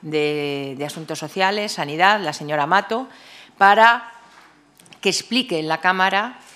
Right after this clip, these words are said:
eh, la propuesta que desde su departamento se, eh, hace a, a Bruselas, se explica a Bruselas en el Plan Nacional de Reformas dos mil trece.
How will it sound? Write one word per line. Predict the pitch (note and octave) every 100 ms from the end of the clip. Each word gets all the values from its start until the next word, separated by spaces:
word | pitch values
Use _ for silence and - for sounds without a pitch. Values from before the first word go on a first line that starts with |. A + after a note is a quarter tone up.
| - _
eh, | F3+ F3+ F3+ E3 - -
la | F#3
propuesta | F3 F3 A3 G#3+ G#3+ - E3+ A#3+ - -
que | E3+
desde | D#3+ E3
su | F3 - G#3+
departamento | F#3 F#3+ F#3 D#3+ E3 E3 D#3+ F#3 G3+ -
se, | - - F3+ F#3+ F3+ -
eh, | D#3 D3+ D3+ D3+ D3 -
hace | C#3+ F3 F3+ D3+ - -
a, | - C#3 C3+ C3+ - -
a | -
Bruselas, | C3+ C3 D3 G#3 G3+ A3 B3+
se | - C#3+
explica | - - F#3 F3+ D3
a | -
Bruselas | D3 C#3+ - F#3 G3+ A3 - - -
en | D#3
el | D#3
Plan | D#3 F3 F#3+
Nacional | F#3+ F#3 D#3+ E3
de | E3+
Reformas | E3+ D#3+ E3 E3 F3+ F#3+ -
dos | D3+ D#3+
mil | D3+ C#3
trece. | C3+ C3 - -